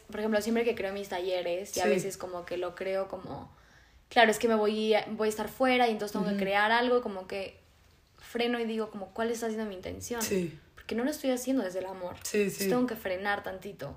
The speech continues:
Speaker 1: y recuerdo y digo, "Es que si está hecho desde el amor, las cosas van a estar bien
Speaker 2: Mm.
Speaker 1: hechas".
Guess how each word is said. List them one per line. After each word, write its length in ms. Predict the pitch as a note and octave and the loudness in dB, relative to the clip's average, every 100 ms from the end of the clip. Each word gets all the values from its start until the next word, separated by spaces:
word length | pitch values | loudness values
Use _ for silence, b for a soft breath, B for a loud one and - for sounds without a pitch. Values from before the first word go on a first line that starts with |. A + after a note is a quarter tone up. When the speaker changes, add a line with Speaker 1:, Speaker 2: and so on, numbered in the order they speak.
| - | -12
Speaker 1:
y 100 | - | -8
recuerdo 800 | G#3 G3 - A#3+ B3 A3+ F#3+ F#3 | -6 -6 0 4 6 6 2 0
y 80 | A#3 | -2
digo, 400 | G#3 G#3 G3+ G3+ B B B B | 0 2 2 0 B B B B
"Es 60 | |
que 120 | - B3 | 4 4
si 80 | |
está 220 | G#3+ - A3+ | 4 2 2
hecho 160 | A3+ | 2
desde 160 | A3+ G3+ | 0 0
el 80 | F#3+ | -2
amor, 220 | G#3 G#3+ | -2 -4
las 120 | G3 | -4
cosas 220 | - G3 | -4 -4
van 100 | G3 G3 | -6 -10
a 40 | |
estar 180 | F#3+ F#3+ | -10 -6
bien 140 | F#3 | -2
Speaker 2:
Mm. 40 | F#3 | 0
Speaker 1:
hechas". 400 | F3+ - - | 0 -4 -8